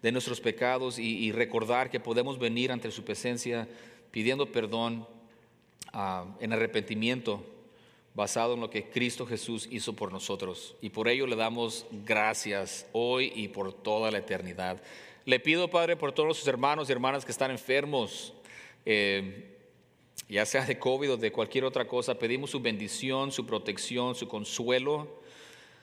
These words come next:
Y, Padre, que por medio de su Espíritu Santo y su palabra nos recuerde que sin importar nuestras circunstancias o nuestra situación,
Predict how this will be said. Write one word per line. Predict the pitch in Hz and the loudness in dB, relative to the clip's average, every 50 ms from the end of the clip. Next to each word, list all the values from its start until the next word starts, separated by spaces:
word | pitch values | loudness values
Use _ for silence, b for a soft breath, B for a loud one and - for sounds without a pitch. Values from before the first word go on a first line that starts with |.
| B B B B - | B B B B -6
Y, | 113 104 | -6 -2
Padre, | - 131 127 127 131 127 123 | 2 2 2 2 2 0 0
que | - 123 117 113 110 113 | 2 2 2 2 2 2
por | 123 120 | 0 0
medio | 123 131 139 | 2 4 2
de | 143 135 | 2 0
su | - | -4
Espíritu | - - 143 139 147 - 123 | -2 0 0 0 0 -2 -4
Santo | - - 135 139 139 170 | 0 0 0 0 0 -2
y | 151 | -4
su | - 131 107 - | -4 -4 0 2
palabra | 120 110 113 117 127 127 135 147 143 139 135 135 - - - | 2 4 4 4 4 4 2 0 0 0 -4 -10 -16 -14 -10
nos | 123 117 117 110 | -4 -2 -2 -2
recuerde | 110 117 113 107 - - 131 131 135 139 135 127 123 113 110 104 101 - - - | 2 0 0 0 0 0 2 4 4 4 2 2 0 0 -2 -2 -6 -8 -6 -2
que | 117 110 107 107 | 0 0 0 0
sin | - 117 113 | -2 -2 -2
importar | 113 110 113 110 110 113 127 127 131 | -2 0 0 -2 0 2 0 0 0
nuestras | 139 131 139 131 - | -2 -4 -4 -4 -4
circunstancias | - - 117 110 - 113 104 98 - - 127 123 127 120 - 139 135 127 - | -4 -6 -6 -6 -6 -8 -8 -8 -2 0 0 0 0 0 0 0 0 0 -2
o | 117 | -4
nuestra | 110 107 101 - 107 107 101 | -4 -4 -4 -2 -2 -2 -2
situación, | - - 104 - 107 104 - - - 123 123 127 131 135 127 | -2 -6 -6 -2 -2 -2 -2 -2 -2 0 0 0 0 -2 -6